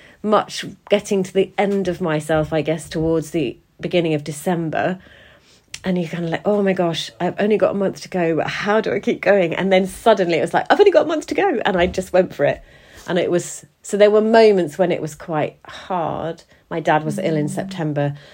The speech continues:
Speaker 1: and that was very tricky. But actually, some of those paintings that I even did in that week, they're lovely. They were f-, almost therapy for me.
Speaker 2: 'Cause I was gonna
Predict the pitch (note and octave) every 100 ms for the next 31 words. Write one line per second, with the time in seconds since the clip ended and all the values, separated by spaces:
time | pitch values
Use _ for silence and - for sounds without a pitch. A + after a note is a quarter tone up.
0 | - _ _ E3 D#3+ E3+ - D3+ D3 -
1 | E3+ D#3 D3 D3 D3 D3 D3 D#3 _ _
2 | - - G#3 - G#3 G#3+ G3+ F#3 F3+ -
3 | G3+ F#3 F3+ D#3+ - F#3+ F3 E3 E3+ F3
4 | D#3+ - E3+ G3 D3 - - G3+ G#3 A3
5 | G3 D#3+ E3+ E3+ F#3+ F#3 F#3 - G3 G3+
6 | F3 - G3 G3 F#3+ F#3+ C3 D#3 D#3 D3
7 | D3 - - _ _ _ _ _ _ C#4+
8 | C4+ E4+ F4+ F4 F4+